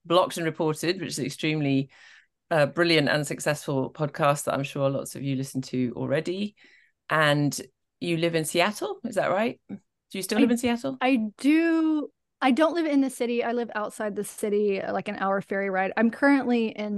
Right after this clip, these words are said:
Speaker 2: this is embarrassing to say, but I'm currently, uh, I'm in North Carolina. I bought, um,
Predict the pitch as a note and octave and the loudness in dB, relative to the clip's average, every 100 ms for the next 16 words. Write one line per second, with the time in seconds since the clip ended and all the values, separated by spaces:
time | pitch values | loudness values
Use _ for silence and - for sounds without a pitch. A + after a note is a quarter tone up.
0 | G#3 G#3 A3+ G#3+ G#3 G3 F#3+ G3 G3+ - | -6 -4 -2 0 2 0 -2 -6 -6 -2
1 | F#3+ F3+ F#3 G3 G3 - A3 G#3 G3 F#3+ | -2 0 -2 -2 -6 -4 -4 -4 -6 -6
2 | F#3 F3 F3+ F3 D#3+ G3 G3 G3 G#3 G3+ | -6 -8 -8 -6 -4 -4 -4 -4 -6 -6
3 | G3 G3 F#3+ G#3 A3 A#3+ - _ - G3 | -6 -4 -4 -4 -6 -6 -12 _ -6 -4
4 | G3 G3 G3+ - G#3+ G3 A2+ | 0 0 0 -4 -6 -6 -8